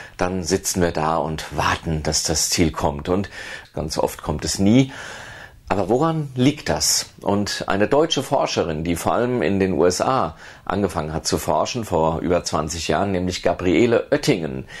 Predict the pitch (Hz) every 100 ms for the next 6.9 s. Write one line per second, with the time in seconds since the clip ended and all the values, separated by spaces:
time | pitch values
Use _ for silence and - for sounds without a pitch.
0 | - - - 95 95 90 - 98 - -
1 | 98 101 113 107 101 107 107 - 107 104
2 | 87 71 55 - 98 135 139 - 98 104
3 | - 113 - - 78 73 64 - 113 101
4 | 71 - - - - - 104 123 147 151
5 | - 92 92 - - 87 85 - 85 82
6 | 110 143 170 185 - - - - -